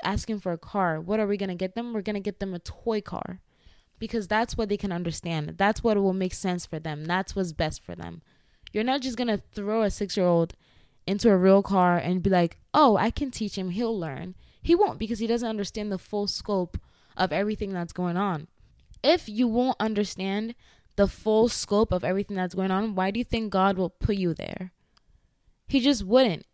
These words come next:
However, he will put you in little, little things that will help you in the future be able to grasp the whole perspective of whatever it is that he's gonna put you in.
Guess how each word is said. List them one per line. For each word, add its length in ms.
However, 420
he 340
will 220
put 260
you 320
in 420
little, 300
little 240
things 600
that 140
will 100
help 520
you 400
in 200
the 120
future 920
be 160
able 180
to 160
grasp 440
the 120
whole 1080
perspective 880
of 180
whatever 300
it 140
is 220
that 260
he's 200
gonna 200
put 240
you 100
in. 200